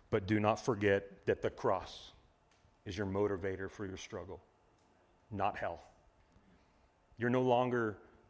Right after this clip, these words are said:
um, on the fast tracks there. That is no longer your destination. Christ has saved you from that.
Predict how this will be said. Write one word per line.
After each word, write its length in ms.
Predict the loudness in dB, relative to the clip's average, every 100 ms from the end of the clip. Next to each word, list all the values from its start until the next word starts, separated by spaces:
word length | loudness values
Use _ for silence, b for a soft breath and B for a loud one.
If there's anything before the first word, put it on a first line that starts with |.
| _
um, 300 | -2 -2 -6 -14 -20 _ -20 _ _ _ _ 0
on 160 | 2 2
the 80 |
fast 360 | 2 2 2 2
tracks 320 | -4 -6 -10
there. 200 | -14 -14 -18 -20 _ _ _ _
That 140 | -2
is 100 | 0
no 160 | 0 2
longer 380 | 2 0 0 -2
your 160 | -2
destination. 680 | -2 -4 -6 -10 -10 -12 -16 -20 -20 -20 -20 -20 -20 -20 -20 -20
Christ 300 | 2 2 2
has 100 | -4
saved 320 | -4 -2 -2 -4
you 80 |
from 220 | -12 -12 -14
that. 180 | -14